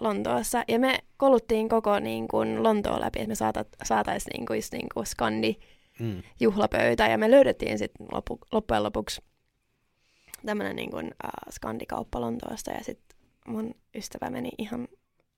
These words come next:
Speaker 1: crazyksi siellä kaupassa. Ja, mut sit se on tosi hassu, koska mun, ehkä se on enemmän niinku Ruotsi-juttu, että ruotsalaiset jaksaa mennä ja tehdä sen,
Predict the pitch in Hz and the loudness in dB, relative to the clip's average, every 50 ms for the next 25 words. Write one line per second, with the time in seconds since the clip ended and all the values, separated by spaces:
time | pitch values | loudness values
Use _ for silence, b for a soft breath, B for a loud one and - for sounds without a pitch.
0 | _ _ _ _ _ _ _ - - - 214 - - 233 - 233 - - - - | _ _ _ _ _ _ _ -8 -6 -4 -2 -2 -4 -4 -6 -8 -8 -8 -8 -8
1 | - - - - - - 50 - - - - - 64 - - - 247 233 - - | -10 -12 -10 -8 -4 -2 -2 -2 -2 -2 -2 -2 -2 -2 -2 -2 -4 -4 0 4
2 | 247 254 254 - 233 247 247 - 254 - B B B B B B B 302 294 330 | 4 4 6 6 4 2 2 2 -2 -6 B B B B B B B 6 8 8
3 | 349 349 339 359 370 - - 254 254 - - 233 220 220 b b b b b b | 8 8 8 6 4 4 2 2 2 2 2 2 0 0 b b b b b b
4 | b b b - 254 262 - - 311 311 359 339 339 330 330 339 330 302 269 254 | b b b 2 4 4 6 6 6 6 8 8 8 8 8 8 8 8 8 8
5 | 254 269 294 285 240 233 - - 95 85 - _ - - 220 - 220 208 196 - | 8 8 8 8 6 6 4 0 -2 -2 -2 _ -4 -2 0 2 4 4 4 4
6 | - 190 - - - 196 196 208 190 196 - - - - - - - - - - | 2 0 0 0 0 -2 0 0 0 0 2 0 0 2 2 0 -2 -2 -2 -4
7 | - - - 190 190 202 190 - - - 247 254 254 220 | -4 -2 -4 -2 -2 -2 -2 0 2 4 4 4 4 2